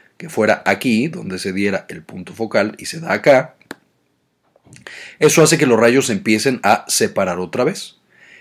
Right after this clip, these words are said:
¿Y qué genera esto? Que entonces no vea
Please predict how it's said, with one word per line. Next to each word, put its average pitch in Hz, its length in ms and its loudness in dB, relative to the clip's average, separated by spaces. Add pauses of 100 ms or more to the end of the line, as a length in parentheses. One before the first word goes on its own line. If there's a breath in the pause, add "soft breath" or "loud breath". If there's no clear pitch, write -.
(240 soft breath)
¿Y 139 120 -4
qué 170 140 4
genera 160 280 4
esto? - 300 0
Que - 80 -4
entonces 104 560 -6 (260)
no 117 260 0
vea 120 400 4